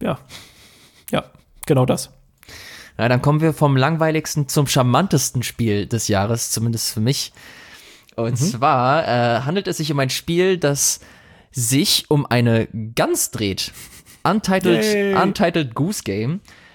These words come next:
Speaker 2: äh, ist das Spiel.
Speaker 1: Mhm.
Speaker 2: Das hat wahrscheinlich jeder unserer Zuhörer, jeder Einzelne hat das schon mal wahrscheinlich irgendwo, sei es auf Twitter, sei es auf Nine Gag, sei es auf Reddit, hat zumindest irgendein Bild von dieser Gans gesehen,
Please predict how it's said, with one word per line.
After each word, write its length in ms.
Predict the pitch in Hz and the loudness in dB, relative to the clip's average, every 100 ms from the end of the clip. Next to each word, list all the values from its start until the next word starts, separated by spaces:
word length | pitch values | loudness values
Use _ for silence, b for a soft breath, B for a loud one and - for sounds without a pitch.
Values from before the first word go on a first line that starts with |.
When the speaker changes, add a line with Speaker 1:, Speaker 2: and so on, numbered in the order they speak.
| B | B
Speaker 2:
äh, 200 | 110 107 | 0 0
ist 120 | - | 0
das 80 | 117 | -2
Spiel. 320 | - 123 120 | -2 0 2
Speaker 1:
Mhm. 40 | 127 | 2
Speaker 2:
Das 140 | 120 | 0
hat 120 | 135 127 | 0 0
wahrscheinlich 400 | 127 131 131 113 | 0 2 0 -2
jeder 640 | 110 143 214 135 113 120 | -4 2 4 4 2 0
unserer 320 | 127 117 117 | -2 0 0
Zuhörer, 480 | - 151 143 123 113 | 0 0 2 2 2
jeder 540 | 117 117 196 214 196 - | 2 2 2 2 0 0
Einzelne 500 | 139 131 113 107 107 | 0 0 0 0 -2
hat 140 | - | -2
das 360 | 123 - - - | -2 -2 -6 -8
schon 220 | - 131 | -4 -2
mal 180 | 127 123 | 0 0
wahrscheinlich 480 | 123 143 143 139 - | -2 -2 -2 -2 -2
irgendwo, 640 | 190 220 196 131 123 101 | 2 4 4 4 2 2
sei 200 | 104 117 | 0 0
es 140 | 113 - | 0 0
auf 220 | 120 - | -2 -2
Twitter, 440 | - 143 135 101 | -2 0 2 0
sei 180 | 101 107 | 2 2
es 100 | 113 | 2
auf 220 | - 117 | 0 0
Nine 400 | 110 110 127 139 | 0 2 2 2
Gag, 240 | 110 98 - | 0 -2 -4
sei 160 | 107 | -4
es 100 | 113 | -2
auf 240 | - 113 110 | -4 -6 -2
Reddit, 400 | 113 131 104 - | 2 2 2 -4
hat 140 | 113 | -4
zumindest 420 | - 135 143 - - | 0 0 0 -2 0
irgendein 540 | 175 196 - 143 139 120 | 2 2 0 0 0 2
Bild 260 | 127 131 | 2 2
von 140 | - 127 | 0 0
dieser 240 | 117 113 | 2 2
Gans 320 | 107 135 165 | 2 0 0
gesehen, 460 | - 101 107 113 | -4 -4 -2 0